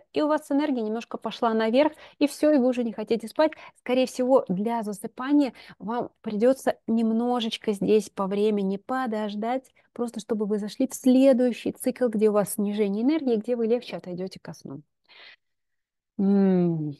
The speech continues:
поэтому наблюдайте за своими биоритмами. Теперь второе. Первое – это сон, второе – это питание.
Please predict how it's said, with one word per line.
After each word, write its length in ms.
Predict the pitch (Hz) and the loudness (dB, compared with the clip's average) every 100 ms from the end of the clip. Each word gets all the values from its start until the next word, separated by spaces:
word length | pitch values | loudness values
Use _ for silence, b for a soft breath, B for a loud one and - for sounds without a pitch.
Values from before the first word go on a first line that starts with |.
| _ - | _ -4
поэтому 320 | 226 226 220 | -2 0 0
наблюдайте 540 | 233 254 269 311 302 | 2 2 4 4 4
за 100 | 202 190 | -2 -4
своими 300 | 208 220 208 | -4 -4 -2
биоритмами. 800 | 196 180 156 180 185 180 180 156 _ _ _ _ _ _ _ _ _ _ _ _ _ _ _ _ _ _ _ _ | -2 -2 -4 -8 -10 -8 -10 -14 _ _ _ _ _ _ _ _ _ _ _ _ _ _ _ _ _ _ _ _
Теперь 460 | - - 269 330 - _ _ _ _ | -10 0 2 2 -2 _ _ _ _
второе. 720 | - - 220 233 175 143 185 156 _ _ _ _ _ _ _ _ _ _ | -10 0 2 4 4 2 -4 -12 _ _ _ _ _ _ _ _ _ _
Первое – 420 | 196 190 156 156 - | -6 -4 -4 -6 -6
это 460 | 185 170 165 160 - _ _ _ _ | -6 -6 -10 -12 -18 _ _ _ _
сон, 600 | - - 226 254 254 254 _ _ | -10 -4 -2 -2 -4 -6 _ _
второе – 500 | - 190 214 226 220 - | -12 -10 -6 -6 -8 -8
это 460 | 202 214 214 208 185 _ _ _ _ _ _ _ _ _ _ _ _ _ _ _ _ | -10 -10 -12 -12 -14 _ _ _ _ _ _ _ _ _ _ _ _ _ _ _ _
питание. 720 | 277 - 294 285 240 - 190 | -8 -4 -2 -2 -2 -6 -10